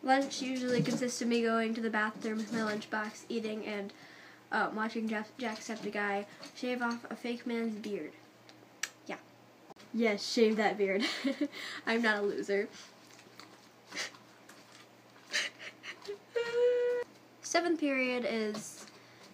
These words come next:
me painting and stuff, because art, so nothing really bad goes on there. <sighs> Eighth period is pass. Why do we even have pass?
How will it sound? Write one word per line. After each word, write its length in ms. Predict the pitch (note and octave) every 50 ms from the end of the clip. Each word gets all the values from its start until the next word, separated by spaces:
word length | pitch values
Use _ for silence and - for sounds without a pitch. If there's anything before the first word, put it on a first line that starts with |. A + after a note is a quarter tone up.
| - - -
me 580 | A3+ A3+ A#3+ B3 B3+ B3+ B3+ B3+ C4 C4 C4 C4 - - - - - - - - - - - - - - -
painting 560 | - B3+ A#3+ A#3 A#3 - B3 G#3 G3+ G3 F#3
and 160 | F3+ F3 F3+
stuff, 360 | - - - - A#2 A2+ A3 - - - - - - - - - - - -
because 420 | G3+ G3+ - G#3 G3+ G3 F#3+ F#3+ -
art, 420 | - G3 F3 C#3+ - - - - - - - - -
so 440 | - - G3+ G3 F3+ F3+ F3+ G3+ - - - - - - - -
nothing 260 | G3+ G#3 G#3 - A3
really 200 | A3 A3 A3 G#3+
bad 280 | G3+ F#3+ F#3+ F#3+ G3+ A3
goes 220 | G3+ F#3+ F#3 F#3
on 160 | D3 E3+ F3+
there. 220 | E3+ C#3+ G#2+ G#3 - - - - - - - - - - - - - - - - - - - - - - - -
<sighs> 400 | - - - - - - F#3+ - - - - - - -
Eighth 320 | B3 C4+ C4+ C4 - -
period 480 | - B3+ A3+ G#3+ G#3+ G3+ F3 - - - - - - - - - - - - - - - - - - - - - - - - - - - - - - - - - - - -
is 180 | A3+ A#3 G#3+ -
pass. 560 | - - - A3+ G3+ F3+ - A3 - - -
Why 120 | A#3 A3+ A#3
do 60 | B3+
we 100 | C4+ C4+
even 160 | B3+ A#3 A#3+
have 520 | A#3 A3+ G#3 G#3+ G#3+ G#3+ G#3+ G#3+ G#3 G#3+ -
pass? 680 | - G#3+ F#3+ F#3+ F#3+ F#3+ F#3+ F#3+ - - - - -